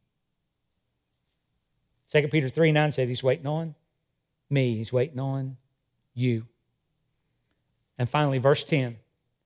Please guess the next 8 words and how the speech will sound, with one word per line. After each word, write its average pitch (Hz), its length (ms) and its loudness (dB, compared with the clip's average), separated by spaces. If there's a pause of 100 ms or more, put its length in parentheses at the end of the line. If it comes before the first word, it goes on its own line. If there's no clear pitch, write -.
(500)
"But 143 160 2
the 147 80 2
day 151 220 6
of 165 80 4
the 165 100 4
Lord 123 400 2 (960)
will 139 140 4
come." 113 280 -8